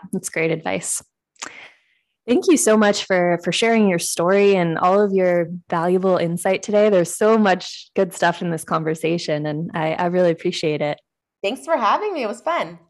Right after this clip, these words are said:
Speaker 1: Absolutely. Yeah. If people want to learn more from you and, uh, more about your work and what you're up to, where can they find you?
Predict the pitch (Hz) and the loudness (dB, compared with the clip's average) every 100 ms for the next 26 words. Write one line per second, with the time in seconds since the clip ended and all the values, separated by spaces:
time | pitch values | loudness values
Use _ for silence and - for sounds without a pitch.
0 | _ 208 240 240 190 190 - 175 185 220 | _ 0 2 2 0 0 0 0 2 2
1 | 190 - 254 254 277 262 214 202 202 202 | 2 0 -2 2 4 4 2 2 0 0
2 | - - 190 175 170 - 190 190 196 170 | -10 0 2 2 0 0 2 4 2 2
3 | 180 - 214 226 240 269 240 180 175 175 | 0 0 0 2 4 4 2 2 -2 -6
4 | - 175 165 170 175 175 175 175 165 165 | -6 -4 -2 0 0 2 0 0 0 0
5 | 208 185 175 - 165 165 - 240 190 185 | -2 -4 -4 -2 -4 -4 -2 2 2 0
6 | 220 214 208 170 175 165 - | 0 0 0 -2 -4 -4 -8